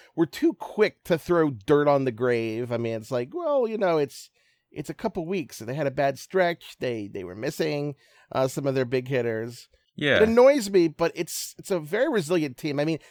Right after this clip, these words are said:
Speaker 1: they led the A L in runs scored. The front of the rotation is not bad. They have Garrett Cole. So I think people just,
Speaker 2: Yeah.
Speaker 1: are the Yankees underdogs? That seems weird.
Speaker 2: I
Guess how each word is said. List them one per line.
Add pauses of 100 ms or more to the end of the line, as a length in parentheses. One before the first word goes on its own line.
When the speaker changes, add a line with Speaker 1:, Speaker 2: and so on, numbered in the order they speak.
Speaker 1:
they
led
the
A
L
in
runs
scored. (420)
The
front
of
the
rotation
is
not
bad.
They
have
Garrett
Cole.
So (240)
I
think
people (200)
just, (560)
Speaker 2:
Yeah.
Speaker 1:
are
the
Yankees
underdogs?
That
seems
weird. (480)
Speaker 2:
I